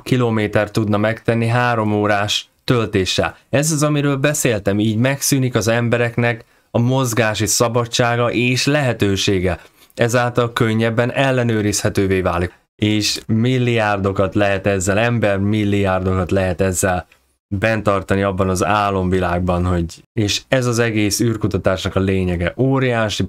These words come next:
pénzeket lehet ezért egyrészt szerintem elkölteni, és relatíve kis befektetés szükséges, hiszen ezeket a rajzokat, amiket látunk az űrről,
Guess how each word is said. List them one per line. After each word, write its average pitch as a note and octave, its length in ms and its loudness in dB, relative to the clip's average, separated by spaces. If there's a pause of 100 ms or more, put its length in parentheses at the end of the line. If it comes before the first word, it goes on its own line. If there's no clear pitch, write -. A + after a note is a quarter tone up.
pénzeket A2 560 0
lehet A#2 400 -2
ezért A#2+ 720 -2 (300)
egyrészt G#2+ 380 0
szerintem G2 360 0
elkölteni, G#2+ 760 -2 (280)
és G#2 360 0 (340)
relatíve A2+ 600 0
kis G#2+ 440 -2
befektetés G2 640 -2
szükséges, F2+ 640 -2
hiszen G#2 260 0
ezeket A2 440 -2
a F#2+ 40 0
rajzokat, G#2 600 0
amiket F#2+ 340 -2
látunk G#2 540 0
az F2+ 140 0
űrről, G#2 460 0